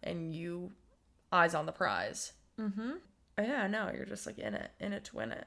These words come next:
Speaker 1: I like it. Thanks for dating me.
Speaker 2: <laughs> You're welcome.
Speaker 1: Do you wanna say thank you too?
Speaker 2: Thanks for dating me as well. <laughs>
Speaker 1: Okay.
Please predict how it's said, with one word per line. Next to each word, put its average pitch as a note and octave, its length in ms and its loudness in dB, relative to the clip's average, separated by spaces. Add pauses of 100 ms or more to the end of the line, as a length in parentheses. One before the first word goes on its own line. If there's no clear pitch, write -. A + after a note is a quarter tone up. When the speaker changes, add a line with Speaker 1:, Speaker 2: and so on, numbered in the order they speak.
(180)
Speaker 1:
I G#3+ 40 -6
like - 260 -4
it. - 140 -6 (580)
Thanks G#3 200 0
for G3+ 100 -2
dating F#3 340 2
me. F3+ 300 -6 (460)
Speaker 2:
<laughs> - 460 -4
You're G3+ 140 -6
welcome. - 380 -6 (920)
Speaker 1:
Do F#3+ 100 -4
you - 20 4
wanna E3+ 140 0
say F3+ 160 -2
thank F3 240 -2
you F#3 80 -6
too? G3+ 240 -4 (520)
Speaker 2:
Thanks G#3 300 -10
for G#3+ 140 -12
dating G3+ 360 -6
me G3+ 220 -6
as - 100 6
well. - 1120 0
<laughs> - 840 -18
Speaker 1:
Okay. B3 440 4